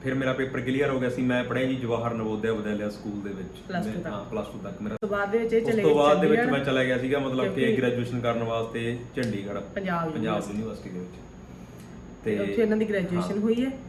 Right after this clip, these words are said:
Speaker 2: ਪੰਜਾਬ ਯੂਨੀਵਰਸਿਟੀ ਤੋਂ। ਉਸ
Speaker 1: ਪੰਜਾਬ
Speaker 2: ਤੋਂ ਬਾਅਦ ਵਿੱਚ
Speaker 1: ਯੂਨੀਵਰਸਿਟੀ
Speaker 2: ਜਦੋਂ ਦੇ ਚੰਡੀਗੜ੍ਹ ਗਏ, ਉਸ ਤੋਂ ਬਾਅਦ ਵਿੱਚ ਅਸੀਂ ਇਹਨਾਂ ਨੂੰ ਹੁਣ ਮੈਂ ਇੱਥੇ ਲੈ ਕੇ ਆਈ ਹਾਂ।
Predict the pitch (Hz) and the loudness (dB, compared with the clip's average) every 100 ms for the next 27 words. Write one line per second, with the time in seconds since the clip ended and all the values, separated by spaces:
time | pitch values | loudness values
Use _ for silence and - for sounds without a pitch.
0 | - - - - 185 180 160 160 165 180 | -16 -18 -16 -8 -2 -2 -2 -4 -4 -6
1 | - 165 160 - 202 - 226 220 220 254 | -8 -10 -12 -4 0 2 6 6 6 2
2 | 226 233 233 240 247 226 214 240 240 240 | 2 2 4 4 4 2 2 2 2 2
3 | 233 233 214 214 220 254 240 247 226 277 | 0 0 4 4 4 0 0 2 2 2
4 | 247 214 220 214 214 220 254 226 214 214 | 4 4 6 6 4 2 4 4 4 0
5 | 170 185 | 0 -2